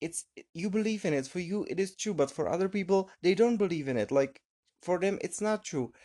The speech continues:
And, like, so live your life, right? And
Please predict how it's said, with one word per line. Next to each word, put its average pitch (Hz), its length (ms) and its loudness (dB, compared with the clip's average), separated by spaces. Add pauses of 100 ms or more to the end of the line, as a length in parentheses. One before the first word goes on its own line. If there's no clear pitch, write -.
(260)
And, 175 160 -2
like, 190 260 2 (140)
so 185 220 -2
live 190 220 0
your 196 220 4
life, 196 440 2 (480)
right? 165 380 6 (760)
And 190 360 6